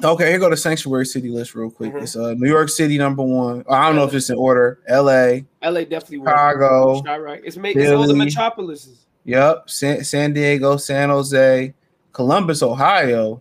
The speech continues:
Speaker 1: San Francisco, Seattle. I don't
Speaker 2: Yeah,
Speaker 1: know why
Speaker 2: yeah.
Speaker 1: would, so I don't know why some of these cities would be sanctuary cities. These bitches expensive to live in. Denver.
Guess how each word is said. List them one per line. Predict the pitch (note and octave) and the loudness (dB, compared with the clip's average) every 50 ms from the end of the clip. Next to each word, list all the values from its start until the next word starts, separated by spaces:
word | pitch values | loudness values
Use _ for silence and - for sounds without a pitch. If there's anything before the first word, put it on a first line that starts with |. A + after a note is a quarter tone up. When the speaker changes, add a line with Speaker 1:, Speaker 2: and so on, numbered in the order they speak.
| _ _ | _ _
Speaker 1:
San | - - - C3+ C#3+ D3+ C#3+ | -16 -10 -4 -2 -2 -2 -2
Francisco, | D3 C#3+ C#3 - - C#3 C3+ - - C3+ B2+ B2+ B2+ C3 | -4 -8 -8 -4 -4 -4 -4 -4 -4 -2 0 0 -2 -4
Seattle. | - - - A2 B2 B2+ C3 C#3 C#3 C#3 C3+ C3+ C3 C3+ C#3 - _ _ _ _ - | -6 -12 -10 -6 -2 0 2 4 2 2 2 0 -2 -4 -6 -10 _ _ _ _ -2
I | - D3 | 0 2
don't | |
Speaker 2:
Yeah, | D#3+ D3+ | 2 4
Speaker 1:
know | C#3 | 4
why | C3 C#3+ E3 F#3 | 4 4 4 4
Speaker 2:
yeah. | F#3 | 2
Speaker 1:
would, | D3+ D3 C#3 D#3 D#3 D3+ | 2 0 -2 -4 -6 -2
so | - F3+ F3+ F#3 G3 F#3 | 0 0 2 4 4 4
I | F#3+ B3+ | 4 4
don't | A#3 G3+ | 4 4
know | F#3 | 4
why | G3 A#3+ C4+ | 4 2 2
some | B3 A#3 G#3 | 0 0 0
of | F#3+ | 2
these | G3 B3+ B3+ - | 2 2 2 2
cities | G3 F3+ E3 D#3+ D#3 | 2 2 2 2 0
would | D3+ D3+ | -2 -2
be | D#3+ D#3+ D3+ | -2 -2 -2
sanctuary | - F3+ F#3 A#3 A3+ - D#3+ D3 D3 C#3+ | 0 0 0 0 0 0 0 0 0 0
cities. | D3+ D3 D3 G3+ | 0 0 0 0
These | A3+ F#3+ E3+ D#3 D3 | 0 -2 -2 -2 -2
bitches | C#3 | -4
expensive | C3 - - E3 E3 E3 D#3+ D3 | -4 -2 -2 -2 -2 -2 -2 -2
to | C#3+ | 0
live | C#3+ E3 G#3 A3+ F#3+ E3 | 0 2 2 0 0 -2
in. | C#3+ B2+ A#2 A#2 | -2 -2 -4 -4
Denver. | B2+ C#3+ D#3 E3+ F3 E3 F3 F3+ F#3 G3 - | -2 0 0 0 2 0 0 0 0 -4 -8